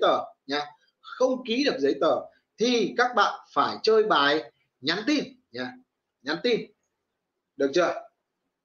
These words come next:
Ờ. Ừ. Ký được giấy, phải nhắn tin. Nhắn tin là như thế nào?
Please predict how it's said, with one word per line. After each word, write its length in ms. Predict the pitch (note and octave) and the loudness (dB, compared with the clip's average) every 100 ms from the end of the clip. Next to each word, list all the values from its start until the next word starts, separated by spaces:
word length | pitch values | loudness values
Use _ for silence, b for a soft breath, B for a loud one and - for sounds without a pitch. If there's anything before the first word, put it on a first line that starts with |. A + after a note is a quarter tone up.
| _ _ _ _ _ _ _ _ _ _ _ _ _ _ - | _ _ _ _ _ _ _ _ _ _ _ _ _ _ -6
Ờ. 280 | C#3+ B2+ B2 - _ _ _ _ _ _ _ _ _ _ _ _ _ _ _ _ _ _ _ _ _ _ _ _ _ _ _ | -4 -4 -6 -18 _ _ _ _ _ _ _ _ _ _ _ _ _ _ _ _ _ _ _ _ _ _ _ _ _ _ _
Ừ. 60 | B2 G#2+ F2+ _ _ _ _ _ _ _ _ _ _ _ _ _ _ _ _ _ _ _ _ | -14 -14 -18 _ _ _ _ _ _ _ _ _ _ _ _ _ _ _ _ _ _ _ _
Ký 220 | - D4+ D#4 | -2 2 4
được 140 | F3+ | 2
giấy, 200 | E3 F3+ F3 - D#3 | 2 0 -2 -8 -4
phải 120 | D3 | -2
nhắn 140 | D#3 D#3+ | -2 0
tin. 220 | B3+ - | -2 0
Nhắn 140 | E3 E3+ | -4 0
tin 180 | B3+ G#3 | 0 2
là 60 | |
như 140 | G3 A3 | 0 2
thế 100 | A#3 | 4
nào? 360 | G#3 - - | 2 0 -8